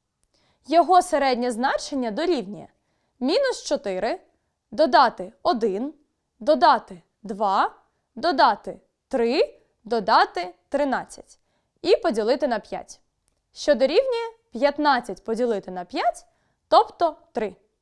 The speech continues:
Медіана не змінилась і дорівнює двом. Оскільки три більше за два,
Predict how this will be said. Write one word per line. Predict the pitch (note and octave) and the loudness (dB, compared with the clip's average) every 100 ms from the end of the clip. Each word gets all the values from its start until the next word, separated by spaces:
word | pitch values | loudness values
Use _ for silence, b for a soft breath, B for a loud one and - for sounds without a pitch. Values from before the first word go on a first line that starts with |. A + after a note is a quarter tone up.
| _ _ _ _ | _ _ _ _
Медіана | C4+ B3 F4+ C#5+ | -2 2 4 4
не | G#4 E4+ | 0 0
змінилась | A#3+ G#3+ F#3 G3 C5+ - | -2 -4 -6 -4 -4 -6
і | - | -8
дорівнює | G#3+ A3 C4 F#4 E4 C4+ | -2 -2 0 0 0 -2
двом. | F3+ F3+ D#3 - _ _ _ _ _ _ _ _ | -4 -10 -10 -18 _ _ _ _ _ _ _ _
Оскільки | - D#4+ - F#4 - D#4 | -6 -4 0 0 0 -2
три | D#4+ C4+ - - | 0 -2 -4 -8
більше | G3 A#3+ G#3+ A#3+ | -4 -4 -4 -8
за | F#3+ | -8
два, | E3+ G3+ G#4 | -2 0 0